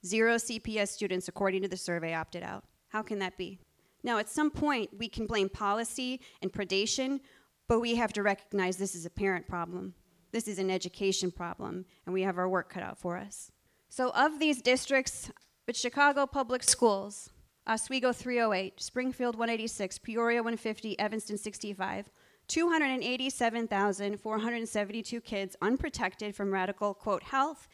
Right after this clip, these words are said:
and sexual education lessons in these five districts alone.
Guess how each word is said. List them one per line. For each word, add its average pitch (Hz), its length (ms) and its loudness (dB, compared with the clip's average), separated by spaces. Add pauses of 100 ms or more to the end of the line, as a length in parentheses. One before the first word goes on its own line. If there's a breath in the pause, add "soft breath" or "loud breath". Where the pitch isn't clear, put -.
(180 soft breath)
and 247 120 -4
sexual 240 360 0
education 208 600 0
lessons 185 500 -2 (200 loud breath)
in 208 140 0
these 208 240 2
five 208 260 0
districts 175 540 -6 (280 soft breath)
alone. 185 420 -2